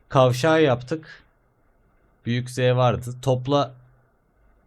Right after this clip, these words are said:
toplamayı yaptık. Çeyrek finali yap-, finalleri yaptık abi.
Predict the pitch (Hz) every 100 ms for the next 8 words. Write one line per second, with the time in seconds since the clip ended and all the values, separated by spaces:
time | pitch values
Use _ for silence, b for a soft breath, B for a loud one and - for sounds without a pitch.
0 | _ _ _ _ - 127 139 139 151 151
1 | 131 104 - 156 - 139 131 143 139 -
2 | 131 123 127 107 - - - - 120 117
3 | 120 120 123 107 123 - - 95 95 156
4 | 156